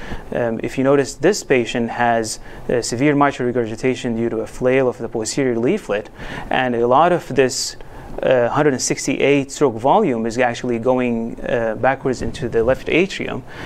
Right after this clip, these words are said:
and thus is not contributing in a meaningful fashion to forward stroke volume. So if you measure the independently assessed stroke volume out of the ascending aorta,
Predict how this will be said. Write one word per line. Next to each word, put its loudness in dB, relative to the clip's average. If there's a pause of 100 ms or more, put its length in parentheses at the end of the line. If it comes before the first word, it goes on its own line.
(140)
and -2
thus 0
is -6
not 2
contributing -2 (140)
in 0
a 0
meaningful -2
fashion -2
to -4
forward 0
stroke -4
volume. -2 (480)
So 2
if -2
you 2
measure 4
the 0
independently 0 (160)
assessed -2
stroke 2
volume 2 (120)
out 2
of -8
the -2
ascending 0
aorta, 2